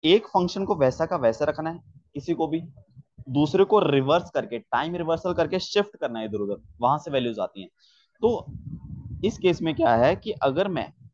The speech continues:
एचटी को fix रखूं, एक्सटी को move करूं, वो ज्यादा अच्छा रहेगा, because एक्सटी जो है ये square है, ठीक है, एक pulse है माइनस वन से ज़ीरो के बीच में, एसटी में ये भी line है, तो ये mix है, थोड़ा मुश्किल हो जाएगा एसटी को वो करना,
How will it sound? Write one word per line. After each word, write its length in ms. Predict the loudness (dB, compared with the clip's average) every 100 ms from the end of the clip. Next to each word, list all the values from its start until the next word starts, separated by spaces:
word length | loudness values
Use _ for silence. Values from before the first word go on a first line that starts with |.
| _ _ _ -20 _ _ _ _ _ -2
एचटी 380 | -2 -2 -8 -2
को 120 | -2 -2
fix 200 | -4 -4
रखूं, 320 | -6 -2 -4 -4 _ _
एक्सटी 400 | 0 0 -2 -2
को 180 | 2 2
move 200 | 4 2 0
करूं, 200 | -2 -2
वो 120 | -2
ज्यादा 220 | 0 0 0
अच्छा 200 | -4 -6
रहेगा, 220 | -2 -2
because 300 | -2 -4 -4 -6
एक्सटी 280 | -8 -6 -2
जो 120 | 0
है 120 | -2 -6 _ _ _ _ _ _ _
ये 80 | -4
square 360 | -2 0 0 0
है, 80 | -4 -12 _ -20 _ -14
ठीक 100 | -6
है, 60 |
एक 180 | -4 -4 2
pulse 260 | 2 2
है 100 | -2 -4 -6 -14 -12
माइनस 320 | -4 -4 -4 -6
वन 120 | -8
से 140 | -6
ज़ीरो 220 | -4 -2 -2
के 100 | -2
बीच 180 | -6
में, 100 | -6 -8 0
एसटी 240 | 0 0
में 120 | 0 2
ये 280 | 2 2
भी 200 | 2 0
line 280 | 2 0 -2
है, 140 | -4 -6 -10 -12 -14 -18 -16
तो 120 | -16 -16 -2
ये 100 | 0
mix 340 | 2 -2 -2
है, 160 | 2 2
थोड़ा 180 | 2 -2
मुश्किल 320 | -2 -6 -4
हो 80 | -2
जाएगा 200 | -2 -4
एसटी 220 | -4 -8
को 120 | -10 -6
वो 100 | -4
करना, 240 | -6 -10